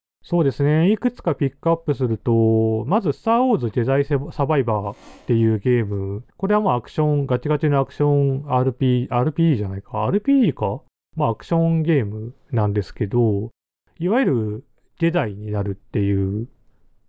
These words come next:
ゲームになってまして、えーっと、せ-、静止というか、まあ、スターウォーズ一から九でしたっけ？十二でしたっけ？まであるうちの、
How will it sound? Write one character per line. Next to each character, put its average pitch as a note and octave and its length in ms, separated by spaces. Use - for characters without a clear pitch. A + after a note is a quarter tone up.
ゲ A#2 240
ー G#2+ 40
ム G#2+ 180
に G#2+ 80
な G#2+ 120
っ - 20
て - 160
ま G#2+ 180
し - 140
て、 F3 440
え A#2+ 480
ー - 20
っ - 40
と、 A#2 100
せ-、 D3+ 260
静 - 160
止 - 200
と A3+ 140
い G#3+ 120
う D#3 100
か、 G#2 180
ま G#2 280
あ、 G2 40
ス - 100
タ G#3 100
ー - 20
ウ A#3+ 180
ォ E3 40
ー - 0
ズ G#2+ 360
一 - 260
か E3 180
ら G#2+ 360
九 E3+ 220
で G#2+ 80
し - 60
た G#2+ 80
っ - 40
け？ G#2 160
十 A#2 140
二 A2+ 80
で G2+ 80
し - 80
た A2+ 80
っ - 20
け？ D#3+ 260
ま A#2+ 120
で A#2 80
あ B2 140
る A#2 120
う G#2 80
ち A#2+ 180
の、 F3+ 420